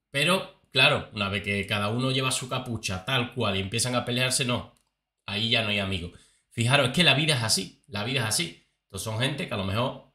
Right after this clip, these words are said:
uno es electricista, el otro oficinista, el otro sirve de camarero, han estado esta mañana juntos a lo mejor y no sabe que le está dando una paliza a un chaval que le cae bien.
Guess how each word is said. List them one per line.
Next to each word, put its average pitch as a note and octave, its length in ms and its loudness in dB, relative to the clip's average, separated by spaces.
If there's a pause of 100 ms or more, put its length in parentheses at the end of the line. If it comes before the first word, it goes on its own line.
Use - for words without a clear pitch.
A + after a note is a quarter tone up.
(120)
uno G#2+ 200 -10
es G#2+ 60 -4
electricista, C3+ 640 -2
el C#3+ 80 0
otro A#2+ 180 -4
oficinista, C3+ 600 -4
el A2+ 80 -2
otro A#2 340 -4
sirve A2+ 320 -6
de A2+ 80 -6
camarero, D#3+ 460 0 (360)
han A#2 140 -2
estado B2 220 -2
esta B2+ 100 -2
mañana B2 320 0
juntos A#2+ 320 0
a G2+ 60 2
lo G2 80 -2
mejor C#3 400 -2 (260)
y B2 160 -2
no B2+ 100 0
sabe C3+ 240 2
que C#3+ 100 -2
le C3+ 80 0
está A#2 160 -2
dando B2+ 120 -4
una B2+ 140 -2
paliza B2+ 500 -4
a G#2+ 180 2
un B2 140 0
chaval B2+ 340 0
que D3 100 0
le G#2 100 0
cae F2 160 -8
bien. D3 400 -4